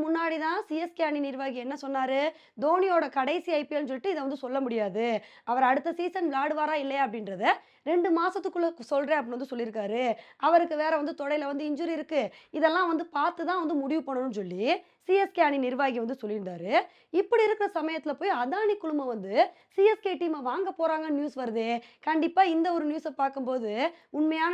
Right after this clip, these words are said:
நியூஸ் மாதிரி வந்து தெரியல, ஏதோ புரளி மாதிரி தான் வந்து தெரியுதுன்னு சொல்லி சி எஸ் கே ஃபேன்ஸ் எல்லாருமே இந்த நியூஸுக்கு எதிராக கருத்துக்களை பதிவு பண்ண ஆரம்பிச்சிட்டாங்க. ஏன்னா கொஞ்ச நாளைக்கு முன்னாடி தான் இதே மாதிரி அதானி குழுமம் வந்து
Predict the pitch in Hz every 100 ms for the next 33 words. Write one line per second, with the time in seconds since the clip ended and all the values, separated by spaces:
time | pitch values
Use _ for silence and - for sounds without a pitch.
0 | 330 311 302 285 277 262 - 247 247 226
1 | 247 269 - - 240 311 349 269 285 392
2 | 349 320 311 320 277 269 233 254 247 196
3 | 175 190 269 339 - _ 349 381 - 320
4 | 277 277 262 262 294 294 254 240 349 285
5 | 311 370 311 330 349 285 240 330 330 262
6 | 240 254 247 240 208 220 220 208 202 -
7 | 214 190 233 381 - _ - 277 320 285
8 | 302 339 330 370 294 269 277 247 294 277
9 | 220 285 302 233 190 196 277 349 - _
10 | 233 262 370 381 - 294 277 226 185